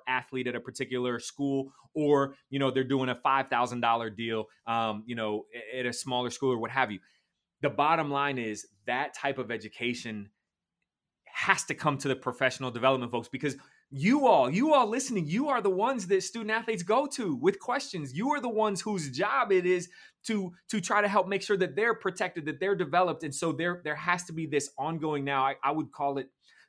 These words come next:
continuing education that, that probably already existed before, um, or that did exist before, but just on different topics. So it's now expanding those topics to, um, to include the real world implications of name, image, and likeness.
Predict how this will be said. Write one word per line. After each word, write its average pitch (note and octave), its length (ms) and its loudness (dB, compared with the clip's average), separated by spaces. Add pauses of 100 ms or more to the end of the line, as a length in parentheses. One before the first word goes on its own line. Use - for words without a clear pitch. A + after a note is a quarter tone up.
continuing F3 560 2
education C#3 640 -4 (160)
that, D3 140 -2 (140)
that D#3 240 -6
probably G3+ 400 2
already F3+ 200 2
existed F3 460 0
before, C#3+ 580 -2 (300)
um, B2 400 2 (300)
or D3+ 120 0
that C3+ 180 -4
did C#4 160 2
exist C#3 340 -2
before, C#3+ 260 0
but E3+ 120 -4
just A3 160 -2
on F#3+ 100 0
different G3+ 280 -2
topics. B3 400 -10
So F3+ 140 4
it's E3+ 120 -2
now F#3 220 2
expanding F3+ 720 -2
those D#3+ 220 -2
topics E3 520 -4 (120)
to, B2+ 300 -2 (380)
um, A#2+ 340 0
to E3+ 140 -2
include D#3 560 0 (240)
the C#3 80 4
real D#3 340 2
world D#3+ 300 2
implications C3+ 680 -4
of A2 100 -8
name, A#2+ 260 -2
image, A2+ 260 -6
and G#2+ 100 -6
likeness. G#2 400 -6